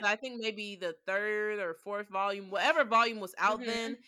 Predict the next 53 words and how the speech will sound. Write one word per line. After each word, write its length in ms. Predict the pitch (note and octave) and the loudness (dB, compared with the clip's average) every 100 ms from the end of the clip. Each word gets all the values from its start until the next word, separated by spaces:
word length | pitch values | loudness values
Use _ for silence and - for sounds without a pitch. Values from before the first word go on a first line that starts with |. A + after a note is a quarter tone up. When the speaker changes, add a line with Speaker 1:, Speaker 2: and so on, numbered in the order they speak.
| - - | -14 -10
Speaker 1:
But, 120 | F3+ | -4
you 60 | B3 | -2
know, 120 | G#3 | -2
sometimes 460 | - G3 G#3 F3+ | -4 -6 -6 -6
they 100 | F3+ | -6
take 240 | F3+ F3+ D#3+ | -6 -8 -6
longer 300 | D#3+ E3+ D#3+ | -6 -6 -8
to, 120 | E3+ | -10
like, 220 | D3+ D3+ | -12 -10
release 300 | D#3 D3+ G3+ | -10 -10 -10
them. 300 | - G3 G3 | -10 -10 -10
So 140 | G3+ E3 | -10 -8
I 100 | F3 | -6
need 120 | F3+ | -8
to 80 | D#3+ | -12
just 180 | D#3 - | -14 -10
go 120 | D3+ | -8
ahead 200 | E3 D3+ | -8 -12
and 100 | D3 | -12
start 340 | - F3 E3+ - _ _ _ _ - | -8 -6 -8 -12 _ _ _ _ -2
buying 400 | D#4+ E4 D#4+ C4 | -2 -2 -6 -6
it. 320 | C4 C4 - _ _ _ _ _ _ _ _ _ _ _ _ _ _ | -4 -4 -6 _ _ _ _ _ _ _ _ _ _ _ _ _ _
Speaker 2:
Ooh, 360 | D#4 D4+ B3+ G#3+ | -12 -12 -12 -16
yeah. 300 | G3+ G#3 F#3+ - | -6 -2 -2 2
Oh, 140 | G#3 | 0
yeah. 220 | F#3+ D#3+ | 0 -4
Go 140 | E3 E3+ | -6 -10
for 180 | E3 | -10
it, 20 | E3 | -10
girl. 160 | E3 | -8
That's 220 | E3 G3+ G3+ | -6 -6 -4
one 140 | F#3 | -2
I 100 | E3+ | -2
say 180 | - E3 | -2 -8
you 140 | F3 | -8
will 80 | D#3+ | -10
never 320 | D#3+ D#3+ D#3+ | -8 -8 -10
regret 400 | D#3+ D#3 D#3+ - | -16 -12 -12 -12
getting. 240 | - - D#3+ _ _ _ _ _ _ | -16 -20 -20 _ _ _ _ _ _
Speaker 1:
Oh, 100 | B3+ | -4
no. 140 | C4+ | -2
I, 220 | A3 C4 B3 - | 2 2 2 2
I've 140 | D#4 | 4
Speaker 2:
<sighs> 20 | |
Speaker 1:
already 300 | B3 G#3 F3+ | 4 2 -2
read 180 | E3 F#3+ | -2 -4
it, 120 | D3 | -4
so 120 | - | -2
I 100 | F3 | 2
already 160 | A3 F3+ | 2 2
know 160 | E3+ F#3 | -2 -6
what 120 | D#3 | -6
they, 160 | D3+ | -10